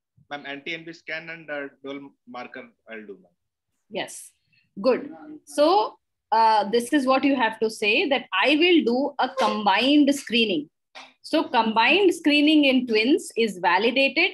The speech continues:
Speaker 2: and as good as singleton. Okay. So if a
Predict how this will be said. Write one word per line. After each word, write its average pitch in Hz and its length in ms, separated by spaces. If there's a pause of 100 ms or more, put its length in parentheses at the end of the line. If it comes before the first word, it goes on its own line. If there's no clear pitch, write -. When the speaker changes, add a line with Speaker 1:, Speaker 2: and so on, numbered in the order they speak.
Speaker 2:
and 240 260
as 247 340
good 277 340
as 254 260
singleton. 214 560 (420)
Okay. - 400 (200)
So 294 260
if - 420 (320)
a 240 120